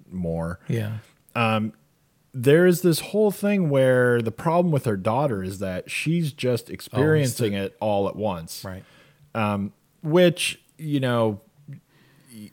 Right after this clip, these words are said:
Speaker 1: the movie shouldn't let you think through as long as it does
Speaker 2: Right.
Speaker 1: because it doesn't make any sense. But
Speaker 2: Right.
Speaker 1: but there's a part where she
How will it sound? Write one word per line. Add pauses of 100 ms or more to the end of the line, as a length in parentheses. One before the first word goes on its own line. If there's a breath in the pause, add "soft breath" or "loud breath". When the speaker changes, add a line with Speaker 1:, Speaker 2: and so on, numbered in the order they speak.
Speaker 1:
the
movie (140)
shouldn't
let
you
think
through
as
long
as
it
does
Speaker 2:
Right.
Speaker 1:
because
it
doesn't
make
any
sense.
But (280 soft breath)
Speaker 2:
Right. (640)
Speaker 1:
but
there's
a
part
where (240)
she